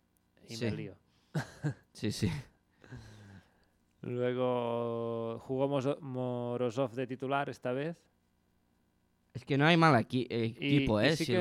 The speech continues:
Speaker 2: lo
Speaker 1: sí que jugó el central que te comentaba, ¿eh? Eh, Begueraya.
Speaker 2: Begueraya, sí. Con el cuatro a la espalda.
Speaker 1: Y también jugó Dmitry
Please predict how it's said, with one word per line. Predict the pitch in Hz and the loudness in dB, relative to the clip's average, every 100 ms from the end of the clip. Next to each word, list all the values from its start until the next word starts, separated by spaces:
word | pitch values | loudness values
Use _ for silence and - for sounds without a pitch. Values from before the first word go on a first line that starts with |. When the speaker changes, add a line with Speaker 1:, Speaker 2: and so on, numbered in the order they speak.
| 170 | 2
Speaker 2:
lo | 147 | -2
Speaker 1:
sí | 151 | -6
que | 147 170 | -4 -4
jugó | 165 151 143 139 | -2 2 2 2
el | 131 127 | 2 -2
central | 113 131 123 131 | -2 -6 0 0
que | 131 | 0
te | 123 | -6
comentaba, | 117 120 113 110 98 110 | -4 -6 -6 -6 -4 -4
¿eh? | 151 175 | -4 -2
Eh, | 135 117 110 107 104 - - | -4 -4 -6 -10 -14 -14 -16
Begueraya. | 113 110 127 123 120 123 113 101 95 - _ | -16 -6 -2 0 0 0 -2 -6 -12 -18 _
Speaker 2:
Begueraya, | - 110 113 110 98 85 104 _ _ | -12 -8 -6 -6 -8 -12 -18 _ _
sí. | - 107 - _ _ _ _ _ _ _ _ _ _ _ _ _ _ - | -14 -14 -14 _ _ _ _ _ _ _ _ _ _ _ _ _ _ -16
Con | 87 | -10
el | 98 92 - | -8 -8 -8
cuatro | 117 104 - - - - 117 - 117 _ _ _ _ - | -4 -4 -4 -12 -16 -20 -20 -20 -20 _ _ _ _ -14
a | |
la | 78 | -12
espalda. | - - - 120 | -12 -10 -8 -6
Speaker 1:
Y | |
también | 120 123 135 | -6 -4 -6
jugó | 165 151 151 165 | -2 0 2 2
Dmitry | 147 143 143 143 151 147 139 127 | 0 -4 -4 -4 -2 0 0 -2